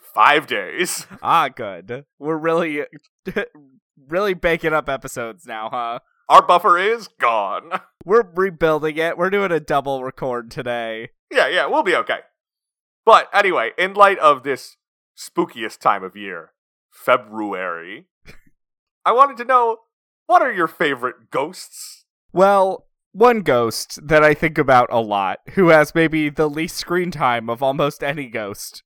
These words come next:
Speaker 2: that you could think about a lot.
Speaker 1: Is that 'cause you can't see ghosts?
Speaker 2: No. <laughs> You can see him, actually. It's the, um, ghost in a, like, weird dog costume giving a blowjob to another ghost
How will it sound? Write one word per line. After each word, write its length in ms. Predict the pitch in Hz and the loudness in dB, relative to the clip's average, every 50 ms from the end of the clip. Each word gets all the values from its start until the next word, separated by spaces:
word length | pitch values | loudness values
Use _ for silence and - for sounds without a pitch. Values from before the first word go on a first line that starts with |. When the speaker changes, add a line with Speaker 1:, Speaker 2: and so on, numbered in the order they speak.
| _ - | _ -8
Speaker 2:
that 180 | 139 139 127 | -6 -6 -6
you 120 | 120 123 - | -6 -8 -6
could 200 | - 151 - - | -6 -8 -6 -6
think 140 | 123 113 | -10 -10
about 260 | 110 117 110 113 113 110 | -8 -6 -4 -4 -4 -4
a 80 | 113 | -6
lot. 300 | 110 110 110 113 123 - - _ _ _ _ _ _ _ _ _ | -8 -6 -6 -6 -6 -6 -8 _ _ _ _ _ _ _ _ _
Speaker 1:
Is 140 | - 139 135 | -16 -2 0
that 180 | 160 160 - | 0 0 0
'cause 160 | - 180 147 | -4 -8 -10
you 80 | 143 143 | -10 -10
can't 240 | - - 147 135 - | -8 -10 -10 -10 -10
see 160 | - 135 127 | -14 -16 -10
ghosts? 600 | 113 117 117 123 135 - - _ - - - _ _ _ _ _ _ _ _ - | -6 -4 -4 -4 -6 -10 -18 _ -20 -20 -20 _ _ _ _ _ _ _ _ -14
Speaker 2:
No. 580 | 139 135 139 139 127 117 101 90 98 123 - _ _ _ _ - | -12 -8 -4 -4 -4 -4 -4 -6 -10 -12 -16 _ _ _ _ -8
<laughs> 360 | 220 - 190 - - _ _ _ _ _ _ _ _ | -4 -2 -2 -4 -4 _ _ _ _ _ _ _ _
You 160 | - 156 160 | -10 -10 -8
can 280 | 165 - 220 196 220 - | -4 -2 0 0 0 -2
see 180 | - - 190 190 | -4 -6 -4 -2
him, 180 | 220 143 120 | -2 -2 -2
actually. 580 | 120 120 113 117 - - 131 117 110 110 110 - _ _ _ | -2 -4 -4 -6 -8 -8 -10 -10 -10 -10 -12 -14 _ _ _
It's 260 | - 180 180 175 - - | 0 0 0 -2 -6 -14
the, 400 | 165 151 160 180 180 175 170 - - | -10 -8 -6 -4 -4 -4 -6 -4 -2
um, 480 | 156 151 151 143 135 123 120 117 131 _ _ 143 | -2 0 0 0 -2 -4 -10 -16 -18 _ _ -8
ghost 520 | - 160 156 160 180 226 220 - - - - - | -2 0 2 2 2 0 -2 -8 -14 -18 -10 -8
in 160 | 170 170 170 | -6 -4 -2
a, 80 | 175 165 | -2 -2
like, 320 | 151 160 156 151 147 - 160 _ | -2 -2 -2 -4 -4 -6 -14 _
weird 680 | 135 127 139 143 147 156 160 165 165 175 170 - 143 _ | -14 -12 -8 -6 -4 -4 -4 -6 -6 -8 -12 -12 -14 _
dog 380 | - 143 131 135 131 131 127 - | -4 -2 -2 0 -2 -4 -6 -10
costume 600 | - - 135 120 117 - - - 139 127 110 110 123 | -6 -4 -4 -4 -4 -6 -12 -12 -12 -12 -12 -12 -10
giving 300 | - 143 135 135 147 135 | -8 -8 -6 -6 -6 -6
a 80 | 139 135 | -8 -10
blowjob 600 | 117 139 135 131 127 131 - 139 127 123 120 120 | -8 -6 -4 -4 -4 -4 -2 -2 -2 -2 -2 -4
to 160 | - 139 123 | -10 -12 -10
another 420 | 113 110 110 123 131 135 131 131 117 | -10 -8 -4 -2 -2 -2 -2 -4 -6
ghost 560 | 101 - 120 104 95 95 101 - - - - | -6 -8 -8 -8 -8 -8 -12 -14 -18 -20 -20